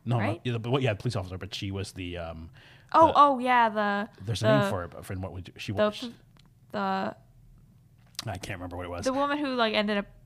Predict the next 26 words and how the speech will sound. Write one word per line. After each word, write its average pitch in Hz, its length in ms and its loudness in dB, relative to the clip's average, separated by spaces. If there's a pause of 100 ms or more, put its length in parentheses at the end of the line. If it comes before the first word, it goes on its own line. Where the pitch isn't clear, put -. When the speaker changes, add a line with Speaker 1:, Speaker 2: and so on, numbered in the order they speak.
(100)
Speaker 1:
Yeah, 127 220 6
Speaker 2:
yeah. 104 40 2
Speaker 1:
she's, 120 320 2
she's, 101 460 -4
she's 123 180 0
Speaker 2:
Don't 117 80 6
Speaker 1:
a 104 40 6
main 117 100 6
Speaker 2:
wanna - 100 2
Speaker 1:
part 120 180 8
Speaker 2:
spoil 95 60 -2
Speaker 1:
that - 120 -2
she 175 80 2
Speaker 2:
anything. 131 100 6
Speaker 1:
wants 123 160 4
to - 80 -4
become, 98 460 -2 (400)
um, 87 360 -6
a 110 60 -6
vampire. 92 580 -6
So, 92 380 -10
uh, 98 300 -8 (460)
but, 95 280 -2
um, 92 360 -8 (420)
the 98 100 -6
m-, 98 240 -4